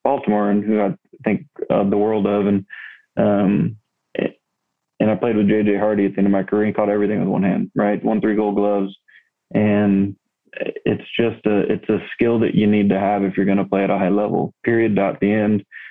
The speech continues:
So, like, even with my sons, I, I, I do. I, and they, you know, they,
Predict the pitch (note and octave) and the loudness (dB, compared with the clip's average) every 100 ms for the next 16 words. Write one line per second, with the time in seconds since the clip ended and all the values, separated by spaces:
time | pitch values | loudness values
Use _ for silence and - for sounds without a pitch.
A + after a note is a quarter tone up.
0 | - _ A2+ G#2+ G#2+ C3+ B2+ G#2+ A2 A2 | -20 _ -2 0 2 2 2 2 0 -2
1 | - A2 F#2+ F#2+ - F#2+ D#2+ G2 F#2 - | -2 0 2 2 0 -2 0 0 0 0
2 | F#2 A2+ B2 F2 F#2 G2+ G#2 - G#2+ G#2+ | 0 0 0 0 0 0 -2 0 2 2
3 | G#2+ G2+ _ - - _ - A2 A2 A2 | 0 -2 _ -20 -20 _ -2 0 2 0